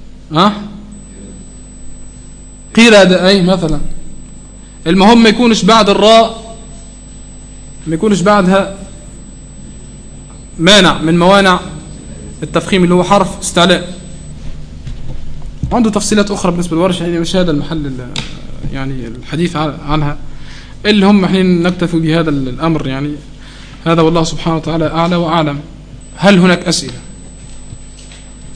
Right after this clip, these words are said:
قوله "وأخف تكريرا إذا تشدد". التكرير يعني م-،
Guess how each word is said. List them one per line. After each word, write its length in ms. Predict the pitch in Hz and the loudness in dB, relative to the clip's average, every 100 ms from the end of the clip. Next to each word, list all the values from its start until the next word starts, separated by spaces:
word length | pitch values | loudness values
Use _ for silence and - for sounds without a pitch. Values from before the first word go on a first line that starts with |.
| - - - - - - | -16 -14 -14 -14 -16 0
قوله 260 | 233 262 220 | 4 6 6
"وأخف 360 | 214 220 220 | 6 4 2
تكريرا 420 | 208 185 214 220 190 | 2 2 4 4 4
إذا 240 | 170 202 | 2 2
تشدد". 560 | 180 170 190 175 202 220 - - - - - - | 2 2 2 2 0 -2 -10 -14 -14 -16 -12 -10
التكرير 600 | 147 180 202 254 220 - - - - - - | -2 2 4 6 6 2 -10 -16 -18 -16 -2
يعني 260 | 156 175 | 2 4
م-، 100 | 190 | 4